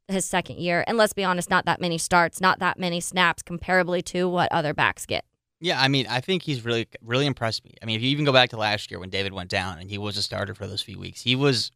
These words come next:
Speaker 2: a very good running back.
Speaker 1: Mm-hmm.
Speaker 2: And I think a lot of people did expect a bigger role for him coming into this year, but, like, where he's already at, at this point in his career is miles further than I thought he would already be. So
Speaker 1: Yeah.
Speaker 2: I am, it's really nothing but excitement when it comes to him.
Speaker 1: So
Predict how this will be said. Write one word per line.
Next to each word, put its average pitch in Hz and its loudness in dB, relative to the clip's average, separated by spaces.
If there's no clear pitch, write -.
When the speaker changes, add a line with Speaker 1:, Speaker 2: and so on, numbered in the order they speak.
Speaker 2:
a 120 -10
very 113 -4
good 117 -6
running 131 -2
back. 120 -10
Speaker 1:
Mm-hmm. 220 -4
Speaker 2:
And 110 2
I 123 0
think 131 2
a 127 2
lot 117 4
of 107 -6
people 120 -4
did 107 0
expect 104 -4
a 101 -8
bigger 101 -4
role 98 -2
for 104 -2
him 101 -4
coming 98 -6
into 98 -6
this 95 -6
year, 95 -6
but, - -14
like, 95 -8
where 107 0
he's 113 2
already 104 2
at, 92 -2
at 104 -10
this 104 -8
point 104 -6
in 104 -2
his 104 -4
career 95 -8
is - -14
miles 107 4
further 87 -14
than 92 -8
I - -14
thought - -10
he 90 -14
would 90 -12
already 90 -6
be. - -18
So - -8
Speaker 1:
Yeah. 233 -4
Speaker 2:
I 113 6
am, 110 2
it's 117 -4
really 151 4
nothing 123 4
but 107 0
excitement 92 -4
when 82 -12
it - -16
comes 87 -12
to - -16
him. 92 -12
Speaker 1:
So 226 2